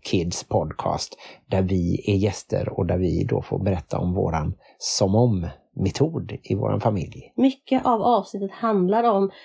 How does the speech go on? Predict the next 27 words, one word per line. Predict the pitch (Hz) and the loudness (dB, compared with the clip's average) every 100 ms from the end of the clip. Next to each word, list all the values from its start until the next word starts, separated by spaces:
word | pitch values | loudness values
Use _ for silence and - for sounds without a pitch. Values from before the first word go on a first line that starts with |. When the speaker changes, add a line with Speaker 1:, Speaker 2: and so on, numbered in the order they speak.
| - - | -20 0
Speaker 2:
huruvida | 208 196 196 196 180 | 2 4 4 2 2
svenskar | 180 196 185 180 180 | 0 0 0 0 -2
kan | 185 180 | 0 0
prata | 196 180 180 | 0 -2 0
engelska | 190 196 185 185 208 | -2 0 -2 -2 0
eller | 208 202 | 2 4
inte. | 196 - 180 - - 247 - | 4 2 -4 -12 2 4 4
Speaker 1:
<laughs> | - - - - _ | -4 -6 -18 -20 _
De, | 120 117 160 | 2 4 2
eh, | 170 170 - | 2 0 4
var | 170 | 6
ju | 127 | 6
faktiskt, | - 127 - 110 - - | 4 0 2 -2 -2 0
eh, | 107 104 - - _ - | 0 0 -10 -20 _ 2
oväntat | 156 120 95 110 98 - 160 156 - - _ - | 4 6 4 2 2 2 2 2 -14 -18 _ 2
positiva | 139 - 151 - 202 110 107 101 | 2 4 2 4 6 6 6 4
och, | - 117 - - | 4 2 2 4
eh, | 117 110 - | 4 4 2
glatt | 143 110 - | 0 2 2
överraskade | 123 101 90 - 104 104 - - _ | 2 2 -2 0 0 0 -6 -20 _
att | 110 - | -4 2
vi | 117 | 4
ändå | 110 95 | 4 2
kunde | - 104 98 101 98 95 101 | 0 0 2 2 2 0 -2
prata | - 107 - - - | 0 0 0 -6 -4
så | - - | -2 -4
pass | - 98 - | -2 -4 -4